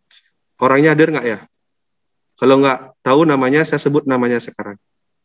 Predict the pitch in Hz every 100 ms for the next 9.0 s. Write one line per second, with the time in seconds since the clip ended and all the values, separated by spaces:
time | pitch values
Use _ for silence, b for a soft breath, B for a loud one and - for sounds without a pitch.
0 | _ - 180 240 - _ _ _ _ _
1 | _ _ _ _ _ _ _ _ _ _
2 | _ _ _ _ _ _ _ _ _ _
3 | _ _ 127 123 120 160 - _ _ _
4 | _ _ _ _ _ _ _ _ _ 123
5 | 127 139 - - 127 135 139 147 147 143
6 | 147 139 147 139 147 139 165 175 170 143
7 | 139 117 160 160 147 151 - - 135 139
8 | 127 135 143 139 123 113 107 131 160 202